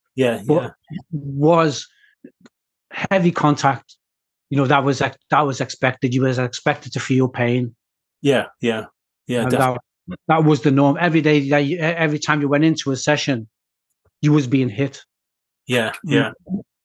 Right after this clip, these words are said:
Speaker 2: 'Cause I, I think that was, that, that was kinda like the, the Japanese, uh, regime anyway. There was quite a, uh, there was brutal.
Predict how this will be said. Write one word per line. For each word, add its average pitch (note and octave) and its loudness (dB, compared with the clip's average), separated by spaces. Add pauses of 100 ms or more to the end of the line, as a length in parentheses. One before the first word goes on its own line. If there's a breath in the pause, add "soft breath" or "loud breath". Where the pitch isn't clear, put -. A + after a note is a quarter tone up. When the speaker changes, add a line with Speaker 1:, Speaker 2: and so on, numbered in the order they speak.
(1080)
Speaker 2:
'Cause G3 -2
I, G3 2
I - -2
think G3 -2
that F3 4
was, D3+ -2
that, E3 -2
that D#3 2
was D3+ 0
kinda C#3 -2
like C3+ -2
the, C#3 -2 (140)
the C#3+ -2
Japanese, C#3 -2
uh, C3 -6
regime C3 0
anyway. E3+ 2 (240 soft breath)
There D3 2
was D3+ 2
quite - -4
a, C3+ -4
uh, C3 -8 (260)
there D#3 2
was C#3 0
brutal. E3 0